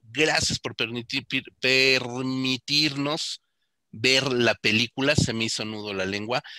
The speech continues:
porque también hay que decirlo, hay, eh, em,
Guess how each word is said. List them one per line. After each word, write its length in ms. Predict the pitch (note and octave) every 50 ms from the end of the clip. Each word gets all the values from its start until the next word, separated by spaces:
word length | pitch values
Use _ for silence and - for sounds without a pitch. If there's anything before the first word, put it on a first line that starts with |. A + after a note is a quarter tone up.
| - - - _
porque 320 | _ G2+ F#2+ - A2+ A2+ A2
también 300 | G2+ - A#2 B2+ C#3+ D#3+
hay 80 | E3+
que 140 | D#3+ - D#3+
decirlo, 520 | C3+ A#2 - - D#3+ E3+ D3+ B2+ G#2 G2 G2
hay, 460 | G2+ G#2+ A2+ A#2 B2 B2 B2+ C3 - -
eh, 440 | G#2 G#2 G2+ G2+ G2 F#2+ F#2+ F#2+ F#2+ F#2+ - _ - - - - - - - - _ -
em, 320 | F2 G2 F#2+ G2+ G#2 G2+